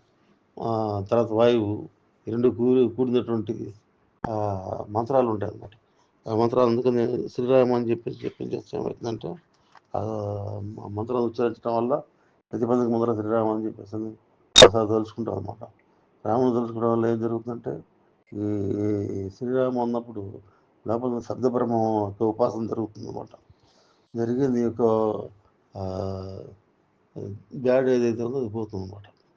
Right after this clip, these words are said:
కాబట్టి ప్రతి మంత్ర మంత్రాలు కూడా ఆ దివ్య శక్తి అనేది, శబ్ద శక్తి అనేది ఉందన్నమాట. గణపతిలో కూడా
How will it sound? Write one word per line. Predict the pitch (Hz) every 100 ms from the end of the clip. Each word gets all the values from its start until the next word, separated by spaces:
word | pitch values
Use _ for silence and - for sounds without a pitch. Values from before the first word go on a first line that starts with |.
| _ _ -
కాబట్టి | 127 127
ప్రతి | 120 131
మంత్ర | 127 127 135
మంత్రాలు | 127 127 127 127
కూడా | 123 127 156 - _ _ _ -
ఆ |
దివ్య | 101 104 120 135
శక్తి | 120 110
అనేది, | 117 110
శబ్ద | 110 110 123
శక్తి | 120 117
అనేది | 113 110
ఉందన్నమాట. | - 101 101 - - - _ _ _ _ -
గణపతిలో | 110 110 120 123 123
కూడా | 117